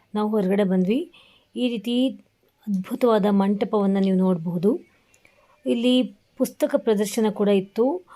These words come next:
ಆ, ನಾವು ಒಂದು ಮೂರು ಪುಸ್ತಕಗಳನ್ನ ಕೊಂಡ್ಕೊಂಡ್ವಿ. ಆ, ಆಶು ಕೂಡ ಒಂದು ಬುಕ್ ಕೊಂಡ್ಕೊಂಡ.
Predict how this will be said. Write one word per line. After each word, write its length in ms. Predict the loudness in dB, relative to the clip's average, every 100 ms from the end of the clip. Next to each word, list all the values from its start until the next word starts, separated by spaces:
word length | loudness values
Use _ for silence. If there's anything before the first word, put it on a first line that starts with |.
| -20 -8 -2
ಆ, 100 | 0
ನಾವು 380 | 2 2 2
ಒಂದು 540 | 2 2 4 4 0 -4
ಮೂರು 380 | 0 2 2 0
ಪುಸ್ತಕಗಳನ್ನ 720 | -2 -8 -6 -4 -2 0 2 0
ಕೊಂಡ್ಕೊಂಡ್ವಿ. 680 | 0 -2 -2 -2 0 0 -4 -8 _ _ _ _ -6
ಆ, 280 | -2 0 0
ಆಶು 240 | -2 -2
ಕೂಡ 200 | -2 2 2 2
ಒಂದು 240 | 2 2 0
ಬುಕ್ 160 | -2
ಕೊಂಡ್ಕೊಂಡ. 420 | -2 -2 0 0